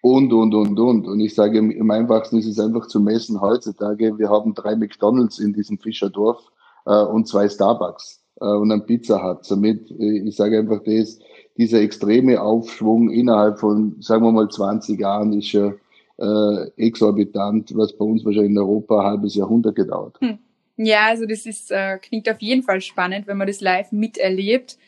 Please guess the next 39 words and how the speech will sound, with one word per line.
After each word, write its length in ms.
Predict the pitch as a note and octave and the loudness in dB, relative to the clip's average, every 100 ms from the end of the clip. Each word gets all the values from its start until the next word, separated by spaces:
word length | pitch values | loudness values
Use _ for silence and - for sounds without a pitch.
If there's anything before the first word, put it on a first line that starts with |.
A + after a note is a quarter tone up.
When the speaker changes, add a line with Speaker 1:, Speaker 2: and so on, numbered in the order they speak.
| _ _ _ | _ _ _
Speaker 2:
Gerade 220 | A3 A3 | 2 2
so, 120 | A3+ G#3+ | 2 -6
wenn 120 | G#3+ | -6
man 100 | G#3+ | -8
sich 280 | G#3+ - G3+ | -12 -6 -4
auch, 180 | G3+ - | -4 -6
ähm, 240 | F#3+ F#3+ G3 | -6 -6 -8
Südchina, 480 | G#3+ - - G#3+ | -10 -4 0 0
zum 100 | G#3+ | 2
Beispiel 300 | G3+ G3 F#3+ | 0 0 -8
Shenzhen, 420 | F#3 A3+ A#3 A3+ G#3+ | -2 0 0 -2 -2
anschaut, 640 | G#3 G3+ G#3 G3+ G3+ G3 | -4 -2 0 2 0 -4
wo 140 | F#3+ | -8
wir 160 | G3 F#3+ | -6 -6
immer 200 | G3 F#3+ | -6 -8
wieder 180 | G3 G3 | -6 -8
mit 140 | F#3 | -10
unseren 260 | F#3+ F#3+ F#3 | -14 -14 -6
Startups 400 | F#3+ F#3 F#3 - | 0 0 0 -6
auch 140 | F#3+ | -8
sind. 440 | - A3+ A#3 D#4+ - _ _ _ _ - | -4 2 4 4 -2 _ _ _ _ 0
Und, 400 | A#3 A3+ A3+ - | 4 4 2 0
ähm, 320 | A3 A3 A3 | 0 0 -2
wir 100 | A3 | -2
sprechen 360 | C#4+ - A#3 B3 | -4 -4 -4 -4
ja 160 | A3 G#3 | -4 -2
heute 260 | G#3+ A3+ | -4 -4
über 180 | G#3+ G#3 | -6 -8
die 160 | G#3 - | -10 -2
Do's 260 | B3+ D4+ | 0 0
and 240 | A3 G#3+ G#3 | -4 -4 0
Don'ts 300 | A3+ B3 F3+ | 0 -2 -6
of 120 | - | -6
Doing 260 | A3 G#3 | -4 -4
Business 400 | G3 B3+ B3+ G#3 | -4 -6 -6 -10
in 160 | - G3 | -8 -8
China 440 | - G#3 A#3+ G3+ | -2 0 0 0
mit 240 | G3 F#3+ - | -2 -6 -2
dir. 320 | G3 G#3+ F4 | 2 4 4